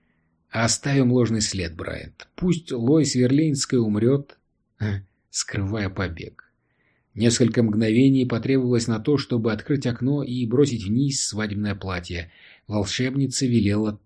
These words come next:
также привязать к каменному подлокотнику полосу простыни. «Увидев это, — сказала она, — они вряд ли будут искать другие выходы из комнаты». Они снова прошли через зеркальную дверь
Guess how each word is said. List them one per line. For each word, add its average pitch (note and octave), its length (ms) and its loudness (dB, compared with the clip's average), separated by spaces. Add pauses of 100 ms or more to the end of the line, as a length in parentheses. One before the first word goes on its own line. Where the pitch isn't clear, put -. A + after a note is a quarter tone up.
также A#2 360 -4
привязать A2 880 -4
к - 80 -18
каменному G#2 520 -2
подлокотнику A#2 1000 -4
полосу F#2 540 -8
простыни. E2 640 -12 (840)
«Увидев A2+ 440 2
это, — F3+ 400 -2 (420)
сказала E2 640 -8
она, — D#2+ 260 -16 (540)
они C#3 240 6
вряд D#3 340 8
ли D#3+ 80 6
будут C3+ 300 2
искать B2 380 -4
другие G#2+ 400 0
выходы G#2+ 440 -2
из F#2+ 160 -4
комнаты». F2 640 -16 (920)
Они G2+ 280 -2
снова A#2+ 500 0
прошли A#2 720 -4
через G#2 380 -4
зеркальную F#2+ 580 -8
дверь A#2 380 -4